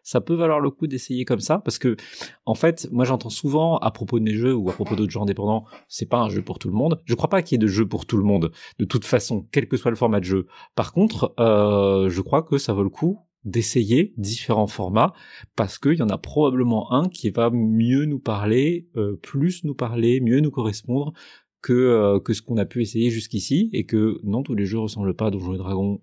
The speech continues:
ou à Appel de Cthulhu, ou à Vampire, ou à Wushu, ou à... Euh, ou à Fiasco, mais c'est des formats très, très différents, euh, et il y a probablement, au-delà des thématiques de récit, des façons de raconter les histoires ensemble qui, euh,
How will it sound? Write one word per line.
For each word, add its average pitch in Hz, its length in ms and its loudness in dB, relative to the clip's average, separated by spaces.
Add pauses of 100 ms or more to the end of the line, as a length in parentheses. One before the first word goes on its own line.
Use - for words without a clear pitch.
ou 131 120 2
à 120 60 4
Appel 107 220 -2
de 98 100 -2
Cthulhu, 101 440 -2 (160)
ou 147 120 6
à 117 60 4
Vampire, 107 480 -2 (160)
ou 123 160 6
à 117 40 4
Wushu, 110 460 -2 (580)
ou 143 320 4
à... 107 460 4
Euh, 92 540 4 (600)
ou 120 140 4
à 117 40 6
Fiasco, 139 580 2
mais 120 240 4
c'est 143 140 -2
des 120 60 2
formats 123 280 2
très, - 300 -2
très 139 180 0
différents, 110 500 0 (400)
euh, 98 520 0
et 113 140 2
il 113 60 2
y 107 80 2
a 95 60 2
probablement, 120 640 2
au-delà 135 300 2
des 107 180 0
thématiques 131 440 0
de 120 120 0
récit, 123 400 0 (200)
des 104 80 0
façons - 460 -4
de 131 60 -4
raconter 120 320 -2
les 101 120 -2
histoires 98 260 -4
ensemble 123 360 0
qui, 117 380 -4
euh, 92 240 -2